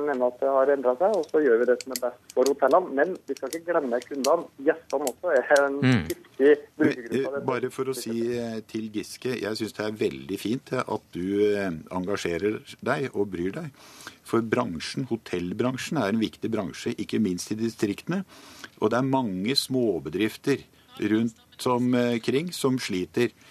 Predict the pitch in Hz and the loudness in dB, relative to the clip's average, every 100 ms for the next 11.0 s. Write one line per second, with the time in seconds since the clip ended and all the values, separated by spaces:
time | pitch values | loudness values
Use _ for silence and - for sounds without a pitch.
0 | - - - 135 147 - - 104 107 127 | -20 -18 -2 0 0 -6 -12 -2 2 2
1 | 135 139 139 139 135 101 95 147 - 120 | 0 0 0 0 0 -2 -4 -6 -6 -4
2 | 135 143 113 - 190 254 208 104 107 123 | 0 -2 -2 -6 -4 -2 -4 -6 -4 -2
3 | 147 113 135 - 123 - - 117 123 127 | -2 -6 -6 -4 -6 -6 -8 -4 -4 -4
4 | - 110 - 123 120 120 117 101 90 87 | -4 -8 -2 0 2 2 0 0 2 2
5 | 95 117 107 - - - _ 123 135 104 | 0 -2 -6 -12 -20 -20 _ -4 -4 -4
6 | 101 117 123 123 110 113 117 - 117 113 | -2 -2 -2 -4 -4 -4 -8 -6 -6 -4
7 | 95 - - 98 101 107 104 104 104 104 | -6 -6 -6 -4 -4 -4 -4 -4 -4 -2
8 | 101 95 104 107 104 131 101 - - - | -2 0 0 2 2 2 -2 -12 -20 -20
9 | - - 110 104 123 110 98 139 147 - | -12 -4 -2 -2 -2 0 0 -2 -6 -14
10 | - - 110 120 127 95 80 - 170 | -16 -6 -2 -2 -2 -4 -8 -4 -2